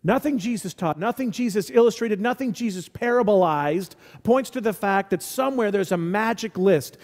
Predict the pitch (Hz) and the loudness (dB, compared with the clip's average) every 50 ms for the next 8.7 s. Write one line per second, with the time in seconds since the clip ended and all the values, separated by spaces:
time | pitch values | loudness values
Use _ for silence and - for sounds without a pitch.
0 | - - - 220 202 214 185 196 240 - - 214 175 135 - _ - 294 320 254 | -18 -4 0 2 4 4 4 2 0 0 0 -4 -6 -6 -10 _ 0 0 0 0
1 | 175 160 - - - _ - - _ - - - - - 269 262 240 220 196 175 | 0 -6 -10 -12 -16 _ -20 -20 _ -14 -12 -12 -4 0 2 4 4 4 4 2
2 | 170 156 - - 262 269 277 233 226 220 208 - - - 220 208 208 196 180 190 | 0 -4 -2 0 0 2 2 0 2 0 0 0 0 0 0 2 2 4 6 6
3 | 185 226 233 220 175 226 247 214 - - - - 147 151 294 285 254 240 285 330 | 6 6 4 2 0 0 -2 -2 -2 -4 -12 -12 -2 4 6 6 6 6 6 4
4 | 349 359 359 339 254 147 - - - - _ _ _ _ _ _ _ _ _ _ | 6 8 8 8 6 4 0 -4 -14 -20 _ _ _ _ _ _ _ _ _ _
5 | _ _ _ _ _ _ _ _ _ _ _ _ _ _ 160 214 247 285 285 285 | _ _ _ _ _ _ _ _ _ _ _ _ _ _ -2 0 4 4 4 4
6 | 262 220 226 220 202 202 196 190 180 160 151 147 131 - - - 220 233 240 233 | 4 2 0 -2 -2 -2 0 0 0 0 0 -4 -6 -8 -4 -2 0 0 0 0
7 | 196 220 208 208 175 - 175 143 - - - 226 214 214 208 - 170 143 170 175 | 0 0 -2 -2 -2 -4 -8 -8 -10 -4 0 0 0 0 0 -2 -4 -2 0 0
8 | 170 160 165 - 160 147 143 - - 143 - - 135 101 | 0 -2 -2 -2 -4 -6 -6 -8 -10 -12 -10 -10 -10 -12